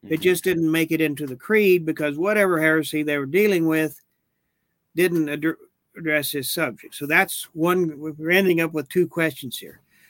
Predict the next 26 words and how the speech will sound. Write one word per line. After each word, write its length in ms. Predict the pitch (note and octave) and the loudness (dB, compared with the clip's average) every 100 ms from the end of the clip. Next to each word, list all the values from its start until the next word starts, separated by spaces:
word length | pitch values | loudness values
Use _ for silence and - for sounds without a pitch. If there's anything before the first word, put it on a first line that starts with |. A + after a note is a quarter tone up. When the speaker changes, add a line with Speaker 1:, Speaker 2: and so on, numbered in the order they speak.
| _ | _
Speaker 1:
Shouldn't 640 | - - A3+ B3 A#3+ G3 D3+ | -8 4 4 4 -6 -6 -4
he 180 | F3+ F#3 | 0 2
have 180 | F3 | 2
the 100 | E3+ | 0
powers 440 | D#3 F3+ F#3 G3 - | -2 2 4 4 0
to 100 | E3 | -6
change 560 | - E3+ E3+ D#3+ D#3 - | -2 0 0 -4 -8 -10
the 140 | D#3 | -4
liturgy, 640 | D#3 G3 E3 C#3 G2 C#2 _ | 0 2 2 -2 -10 -16 _
a 20 | D3 | -8
matter 300 | D3+ D#3+ D#3+ | -4 0 -2
of 100 | D3 | 0
discipline? 540 | D#3+ D3+ A#2+ - - _ _ _ _ _ _ _ _ _ _ | -2 -2 -10 -16 -20 _ _ _ _ _ _ _ _ _ _
Uh, 320 | E3+ D#3 A#2+ - - _ _ _ _ _ _ _ _ _ _ _ _ _ _ _ _ | 0 0 -2 -12 -20 _ _ _ _ _ _ _ _ _ _ _ _ _ _ _ _
according 520 | E3 G3 G#3 F#3 E3 D#3+ | -8 0 4 4 2 -4
to 380 | E3 D3+ C#3 | -2 -2 -2
tradition, 840 | C#3 D#3+ D#3+ G3 F#3 - C#3 C3 - | -6 -2 2 2 2 -2 -4 -4 -10
any 260 | E3 F#3 F3+ | -2 2 2
changes 640 | - F#3 F3 C#3+ D3+ C3 | 2 0 0 -2 -4 -6
should 300 | - - E3+ | -8 -4 -4
be 140 | D3+ D3+ | 0 -2
adopted 520 | C#3+ D#3 D#3+ C#3 B2+ | 0 0 0 -4 -12
slowly, 520 | - E3 E3+ F3 F3 _ - | -6 -4 -2 -2 -4 _ -12
but 120 | D3 | -4
objectively 840 | C#3+ C3 E3 G3+ - A#3 A3+ A3 | -4 -2 0 0 -2 -12 -4 -4
speaking, 720 | F#3+ - A3 A3+ - G#2+ D2 | -4 -2 0 0 -4 -12 -14